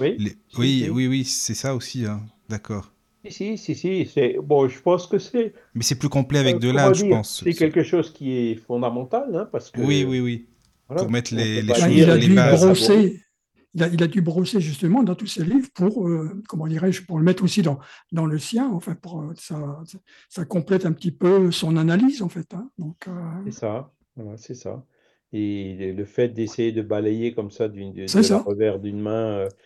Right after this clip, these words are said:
Speaker 1: toute cette connaissance qui,
Speaker 3: Ouais.
Speaker 1: des millénaires, ça va un peu vite, quoi. Alors, c'est sûr qu'il y avait des,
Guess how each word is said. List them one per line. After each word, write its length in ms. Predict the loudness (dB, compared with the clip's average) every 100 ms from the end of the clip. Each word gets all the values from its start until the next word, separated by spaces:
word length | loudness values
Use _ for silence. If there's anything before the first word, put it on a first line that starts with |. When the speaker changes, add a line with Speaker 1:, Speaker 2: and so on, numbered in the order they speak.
| _ _ -12
Speaker 1:
toute 140 | -8
cette 200 | -2 -2
connaissance 680 | 0 0 0 -2 -2 -2 -4
qui, 400 | -8 -10 -10 -8
Speaker 3:
Ouais. 300 | -2 -2 -2 -6
Speaker 1:
des 340 | -10 -4 0 2
millénaires, 880 | 0 0 2 2 0 -2 -4 -6 -8 _ _ _ _
ça 220 | -6 0
va 100 | 2
un 120 | 2
peu 140 | 4 2
vite, 280 | 2 -8 -6
quoi. 240 | -6 -6 _ _ -14
Alors, 100 | -10
c'est 120 | -6
sûr 240 | 0 0 2
qu'il 140 | 4
y 20 |
avait 160 | 4 4
des, 300 | 2 0